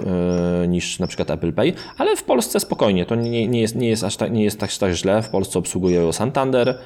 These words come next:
Alior Bank, mBank, Nestbank, T-Mobile usługi finansowe i Credit Agricole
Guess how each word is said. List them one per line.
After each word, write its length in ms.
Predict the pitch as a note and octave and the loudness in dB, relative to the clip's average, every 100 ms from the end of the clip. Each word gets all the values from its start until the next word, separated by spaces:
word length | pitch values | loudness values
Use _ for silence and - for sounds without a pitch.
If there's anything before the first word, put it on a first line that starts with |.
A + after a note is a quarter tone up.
| - - - | -20 -20 -8
Alior 340 | G2+ G#2+ A2+ G#2+ | 0 4 4 4
Bank, 340 | G2+ G2+ G2+ - - - - G#2+ | 2 2 0 -6 -20 -20 -6 0
mBank, 500 | G#2+ G2 G2 G2 - - - | 2 2 2 0 -4 -14 -6
Nestbank, 680 | F#3+ A2 G#2 - F#2+ F#2+ F#2+ - - | 0 0 0 0 0 0 -4 -12 -18
T-Mobile 480 | - A2+ A2 G#2+ G2+ | -2 2 4 4 4
usługi 500 | G2+ - G2+ G2+ G2+ | 2 0 -2 2 0
finansowe 920 | F#2+ G2+ F#2+ F#2 - A#2 A2+ A#2 A2 A2 - - - | 0 0 2 0 0 0 2 2 2 0 -10 -8 -4
i 120 | - | -4
Credit 400 | - G2+ F2+ F#2 | 0 2 2 2
Agricole 640 | F2 E2 E2 - G#2+ F3+ | 0 0 -4 0 2 2